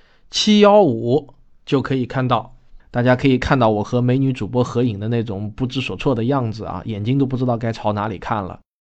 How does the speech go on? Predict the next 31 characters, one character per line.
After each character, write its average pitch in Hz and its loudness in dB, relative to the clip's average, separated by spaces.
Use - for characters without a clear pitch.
另 196 4
外， 180 8
我 123 4
还 131 0
遇 180 0
到 147 0
了 113 -4
我 117 -6
和 147 2
卓 147 0
老 170 8
板 113 -4
都 135 2
喜 135 -6
欢 123 -2
听 156 -2
的 131 0
一 127 0
个 127 -2
节 110 -8
目， 143 0
就 143 0
是 135 -2
冷 123 0
历 190 2
史 - -6
的 - -6
主 113 -10
播 147 0
施 - -6
展。 110 -8